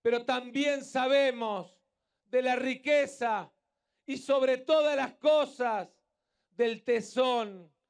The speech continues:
de la voluntad, del carácter, de aquellos que construyen patria desde acá, desde la Patagonia argentina. Y por eso, y por eso decimos que sí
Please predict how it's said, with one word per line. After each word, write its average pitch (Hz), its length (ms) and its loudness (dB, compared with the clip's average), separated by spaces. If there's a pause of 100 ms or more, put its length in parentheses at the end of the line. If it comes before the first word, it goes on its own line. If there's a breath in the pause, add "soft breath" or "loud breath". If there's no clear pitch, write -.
(340)
de 240 100 -2
la 233 140 0
voluntad, 233 840 -2
del 220 260 -4
carácter, 226 1040 -2 (360)
de 254 160 -2
aquellos 262 540 0
que 254 180 -2
construyen 254 1040 -2 (300)
patria 269 500 0
desde 247 300 2
acá, 277 340 -2
desde 254 280 2
la 254 140 0
Patagonia 269 720 2
argentina. 262 1040 -2 (1500)
Y 269 160 -4
por 262 260 4
eso, 254 800 2 (840)
y 247 140 -10
por 269 220 4
eso 277 300 2
decimos 277 560 0
que 269 180 -2
sí 269 600 -4